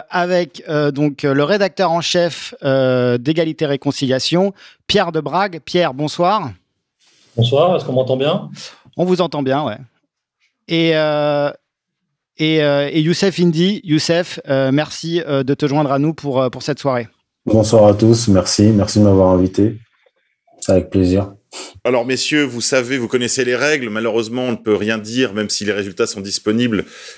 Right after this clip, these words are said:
Speaker 4: sur les médias francophones, en particulier les médias suisses, les médias belges. Euh, on ne pourra pas évoquer les pronostics ou les résultats, parce qu'il y a déjà des résultats définitifs dans les territoires d'outre-mer, par exemple. Et puis, il y a des sondages sortis des urnes qui sont assez précis,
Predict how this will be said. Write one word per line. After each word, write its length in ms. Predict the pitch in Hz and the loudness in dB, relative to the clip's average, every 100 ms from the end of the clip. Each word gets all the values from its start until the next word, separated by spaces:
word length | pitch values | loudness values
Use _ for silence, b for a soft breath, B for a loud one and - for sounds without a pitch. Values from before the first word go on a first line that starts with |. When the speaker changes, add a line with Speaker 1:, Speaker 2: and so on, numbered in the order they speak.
| B B | B B
Speaker 4:
sur 180 | - | -2
les 80 | 101 | 0
médias 300 | 98 95 110 | -2 -4 -4
francophones, 640 | 110 110 120 117 151 147 120 | -4 -4 -4 -2 0 0 -2
en 60 | |
particulier 380 | 95 87 - 101 | -6 -8 -4 -2
les 40 | 95 | -2
médias 220 | 95 104 | 0 -2
suisses, 380 | - 139 135 107 | -2 -2 -2 -2
les 60 | |
médias 240 | 101 95 101 | -2 -2 -2
belges. 360 | 135 147 104 - B B B B - | 0 -2 -6 -16 B B B B -2
Euh, 640 | 107 104 98 95 80 - - - | 0 2 0 -2 -4 -6 -8 -4
on 100 | 113 | 0
ne 160 | 117 | 2
pourra 340 | - 117 131 - | 0 -2 -2 0
pas 200 | 139 127 | 0 0
évoquer 500 | 120 127 127 147 143 | 0 0 0 0 0
les 560 | 117 110 104 101 95 - _ | 0 0 0 0 -2 -6 _
pronostics 580 | - 127 127 131 160 - | -4 0 0 -2 -4 0
ou 100 | 190 | 0
les 100 | 165 | 2
résultats, 380 | 147 131 127 175 | 0 -2 -2 -2
parce 220 | 120 - | -2 -4
qu'il 80 | 117 | -2
y 40 | |
a 40 | 117 | -2
déjà 180 | 117 | 0
des 100 | 127 | -2
résultats 320 | 113 113 110 117 | -2 -2 -2 -2
définitifs 800 | 123 147 156 151 190 - - - | -2 -4 -8 -6 -6 -6 -10 -8
dans 120 | 101 | -4
les 140 | 110 98 | -4 -2
territoires 320 | 117 107 113 | -4 -2 -4
d'outre-mer, 480 | 107 123 117 151 - | -6 -6 -4 -4 -4
par 140 | 113 | -6
exemple. 460 | 107 131 151 107 - B B B B | -6 -6 -8 -10 -16 B B B B
Et 100 | 101 | -6
puis, 180 | - 123 | -4 -4
il 80 | 117 | -2
y 60 | |
a 60 | 113 | -2
des 800 | 98 95 92 90 87 82 78 80 76 | -2 -2 -2 -4 -6 -10 -14 -16 -12
sondages 460 | - 104 107 113 | -8 -4 -4 -4
sortis 300 | - - - | -4 -6 -6
des 260 | 107 95 123 | -4 -2 -2
urnes 280 | 143 113 87 | -2 -2 -8
qui 140 | 87 | -10
sont 220 | - 95 | -8 -6
assez 220 | 87 - | -6 -6
précis, 500 | - 123 120 - 196 | -6 -4 0 -2 -4